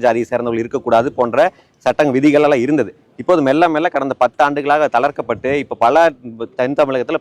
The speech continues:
பல காவல் நிலையங்களில ஒரே ஜாதியை சார்ந்தவர்கள், அஹ், அஹ், காவல்துறையினர் இருக்கிறாங்க.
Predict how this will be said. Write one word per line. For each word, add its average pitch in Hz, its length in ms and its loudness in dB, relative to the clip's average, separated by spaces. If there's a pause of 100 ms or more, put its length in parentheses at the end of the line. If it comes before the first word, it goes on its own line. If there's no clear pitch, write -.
(120)
பல 131 240 2
காவல் 147 260 2 (340)
நிலையங்களில 135 560 2
ஒரே 156 140 4 (120)
ஜாதியை 143 340 0
சார்ந்தவர்கள், 131 540 0 (560)
அஹ், 123 480 4 (480)
அஹ், 113 180 0 (400)
காவல்துறையினர் 143 540 2
இருக்கிறாங்க. 123 340 0